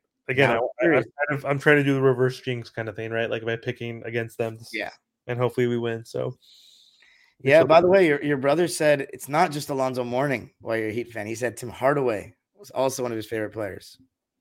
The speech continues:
Speaker 1: They are all my favorite players. Once I join, once, once I stick with a team, I'm, I'm loyal. And f-, I mean, for me, it was just mainly Alonzo Mourning and my older brother liking them. So,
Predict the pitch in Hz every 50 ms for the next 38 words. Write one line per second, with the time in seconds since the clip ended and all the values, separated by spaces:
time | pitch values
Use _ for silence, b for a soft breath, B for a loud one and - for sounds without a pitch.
0 | _ _ _ _ b b b b b b b b b b b b b _ 139 143
1 | 143 139 131 127 120 117 113 107 - 113 107 113 110 - 117 113 113 113 110 107
2 | - - _ 127 135 143 139 151 139 131 127 131 127 127 127 - - 139 143 143
3 | - - - _ _ - 143 147 139 135 151 139 143 _ _ _ _ _ _ _
4 | _ _ _ _ _ _ _ _ - - - 143 135 139 135 131 127 - 143 139
5 | 127 120 117 113 113 101 117 117 113 110 113 117 117 113 113 113 113 113 113 _
6 | _ - 123 120 117 117 113 120 123 123 - _ _ _ _ _ _ _ _ _
7 | _ _ _ _ _ _ _ _ _ _ _ _ _ - 131 139 143 139 131 -
8 | - 139 135 135 147 143 139 131 123 123 113 107 117 113 - - _ _ _ _
9 | _ _ - _ - - 113 123 123 123 123 120 113 113 113 110 107 107 110 110
10 | 104 110 107 107 107 110 107 107 104 104 104 104 104 104 104 104 107 104 110 104
11 | 107 107 104 101 107 104 104 - - 107 104 107 107 113 117 - - 127 120 123
12 | 123